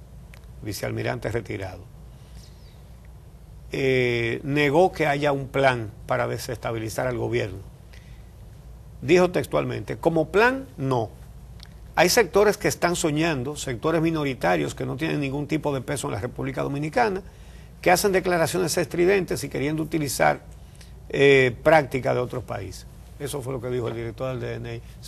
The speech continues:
Bueno, es verdad, siempre hay un loco viejo que, que se, se desafora y dice, eh, un tremendismo. Eso lo hay aquí, lo hay en todas partes.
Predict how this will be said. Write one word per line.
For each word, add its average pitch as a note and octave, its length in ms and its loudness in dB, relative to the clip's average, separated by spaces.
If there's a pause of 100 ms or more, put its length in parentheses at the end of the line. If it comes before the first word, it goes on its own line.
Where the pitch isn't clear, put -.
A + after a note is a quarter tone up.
(220)
Bueno, F#4+ 260 -2
es F#4+ 60 0
verdad, C#4+ 400 6
siempre A#3 320 2
hay B3 120 6
un A#3+ 200 0
loco A3 240 4
viejo F3 360 8
que, C3+ 200 -6 (680)
que D3 140 4
se, C3+ 480 0 (120)
se - 180 -2
desafora D#3 800 4
y B2+ 140 0
dice, C#3+ 540 -2
eh, G#2+ 60 -10 (380)
un C#3+ 140 -4
tremendismo. C3+ 920 0 (520)
Eso - 260 -2
lo F#2+ 220 6
hay G2+ 140 4
aquí, - 320 -2
lo C#3+ 120 -2
hay F#3+ 120 2
en F#3 100 0
todas D3+ 240 0
partes. - 480 -2